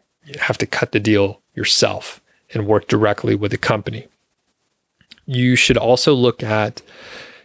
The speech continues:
the availability of digital products. I think they're out there if you start looking, and if you come with a frame of mind that is looking for digital products,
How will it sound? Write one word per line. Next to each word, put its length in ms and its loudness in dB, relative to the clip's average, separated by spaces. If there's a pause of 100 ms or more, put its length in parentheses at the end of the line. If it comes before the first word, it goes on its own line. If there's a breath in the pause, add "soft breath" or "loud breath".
the 760 2
availability 680 2
of 180 -6
digital 500 2
products. 840 -6 (460)
I 80 -14
think 260 -4
they're 220 -4
out 240 0
there 420 2
if 160 -8
you 80 -6
start 340 -2
looking, 600 -2 (280)
and 400 -4 (140)
if 180 -6
you 120 -4
come 460 -2 (1040)
with 180 2
a 60 4
frame 340 2
of 120 4
mind 540 0 (720)
that 140 -2
is 240 -4
looking 500 0
for 260 -4
digital 440 -2
products, 580 -4